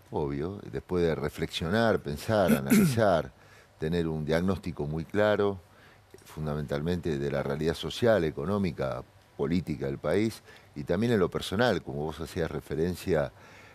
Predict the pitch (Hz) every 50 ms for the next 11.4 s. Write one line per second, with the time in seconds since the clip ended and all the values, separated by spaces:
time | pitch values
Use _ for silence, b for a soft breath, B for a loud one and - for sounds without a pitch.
0 | B B B - 69 73 78 78 78 - 87 85 82 80 78 76 73 71 71 67
1 | 67 67 - - 90 92 87 80 76 76 73 - - 80 67 - 71 71 - -
2 | 73 78 90 98 95 87 80 - 87 87 82 78 76 71 69 67 67 67 67 65
3 | 82 82 82 69 82 82 80 78 76 73 73 69 - 71 71 80 80 71 71 76
4 | 87 95 87 - 95 80 - - - - 190 190 - 269 269 - - 190 175 -
5 | - 196 196 190 175 147 127 147 135 135 127 135 170 147 - 175 147 107 - 123
6 | 127 123 123 120 120 - 120 120 120 117 110 - - - - 135 135 127 107 -
7 | - 127 123 127 127 127 117 - 147 156 160 131 - 147 135 127 123 117 113 107
8 | 101 - b b b b b b b b - - - 143 139 - - 160 170 175
9 | 175 160 120 - 143 135 147 160 143 143 156 - 135 135 147 160 160 156 147 -
10 | 147 151 147 123 127 139 131 113 - 127 123 127 131 139 147 151 143 - 131 131
11 | 139 151 147 139 135 131 123 113